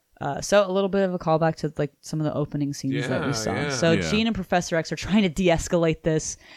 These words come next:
Speaker 1: Wolverine cuts them off. Is like, "They're trying to ruin the dramatic atmosphere, Hank. Just ignore 'em."
Speaker 2: <laughs>
Speaker 1: Logan asks if Cassandra hunts people, A K A non-mutants, to which Doctor McCoy responds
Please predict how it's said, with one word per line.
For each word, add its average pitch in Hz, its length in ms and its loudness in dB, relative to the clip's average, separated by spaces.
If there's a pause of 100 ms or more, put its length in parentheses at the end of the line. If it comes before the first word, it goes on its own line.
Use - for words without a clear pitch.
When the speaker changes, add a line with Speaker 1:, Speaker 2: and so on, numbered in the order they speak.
(260)
Speaker 1:
Wolverine 226 400 6
cuts 226 220 2
them 196 120 0
off. 180 220 4
Is 165 140 -2
like, 170 120 2
"They're 190 120 2
trying 254 320 6
to 233 100 4
ruin 214 480 4
the 202 80 4
dramatic 170 540 2
atmosphere, 160 560 2
Hank. 143 340 -4
Just 160 260 0
ignore 170 500 2
'em." 160 180 -6
Speaker 2:
<laughs> - 1500 -16
Speaker 1:
Logan 196 380 4
asks 180 380 -2
if 180 120 -6
Cassandra 175 460 -6
hunts - 500 -10
people, 165 520 -8
A 156 80 -4
K 160 320 -2
A - 20 -2
non-mutants, 156 760 -4
to 156 120 -6
which 180 280 -2
Doctor 175 320 2
McCoy 165 420 2
responds 156 600 0